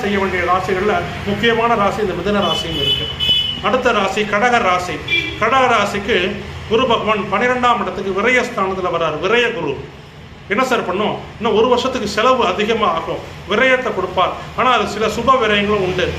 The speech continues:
அதாவது திருமணம் பண்றது, வீடு கட்டுறது, வீடு வாங்குறது, இடம் வாங்குறது, வண்டி வாகனம் வாங்குறது, இந்த மாதிரி சுப விரயங்களும் உண்டு. ஆக மொத்தம் செலவு உங்களுக்கு காத்திருக்கும்.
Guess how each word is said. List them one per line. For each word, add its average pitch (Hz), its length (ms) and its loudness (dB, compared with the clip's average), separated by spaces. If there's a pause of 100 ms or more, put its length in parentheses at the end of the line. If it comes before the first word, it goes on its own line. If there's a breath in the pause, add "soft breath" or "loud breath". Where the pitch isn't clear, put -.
(200)
அதாவது 226 280 2
திருமணம் 240 340 2
பண்றது, 196 380 0
வீடு 240 220 2
கட்டுறது, 190 380 0
வீடு 240 200 0
வாங்குறது, 190 380 2
இடம் 226 220 0
வாங்குறது, 190 300 0
வண்டி 226 240 -2
வாகனம் 190 300 0
வாங்குறது, 180 320 -2 (280 loud breath)
இந்த 196 120 -2
மாதிரி 214 220 0
சுப 226 240 2
விரயங்களும் 196 420 0
உண்டு. 185 160 -2 (260)
ஆக 208 100 2 (120)
மொத்தம் 202 260 -2 (340 loud breath)
செலவு 226 320 2 (140)
உங்களுக்கு 170 300 -2
காத்திருக்கும். 175 500 -4